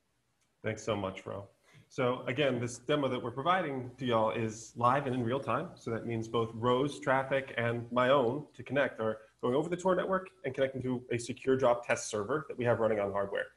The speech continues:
So we're giving you this demo in real time. And after having submitted that, that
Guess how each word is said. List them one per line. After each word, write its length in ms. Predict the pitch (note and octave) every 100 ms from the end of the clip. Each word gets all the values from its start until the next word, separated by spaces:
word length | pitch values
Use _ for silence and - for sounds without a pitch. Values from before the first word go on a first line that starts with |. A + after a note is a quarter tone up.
| _ _
So 120 | -
we're 100 | A2
giving 200 | A2+ E3
you 60 | D#3+
this 120 | D3
demo 280 | - C3+ B2
in 80 | A2+
real 160 | A#2+
time. 480 | A2 D3 G#2+ C3+ F3 - _ -
And 180 | B2 -
after 260 | F3+ A3 A#3
having 220 | G3+ F3+
submitted 400 | E3 C3 E3 A3+
that, 200 | A3+ - -
that 180 | E3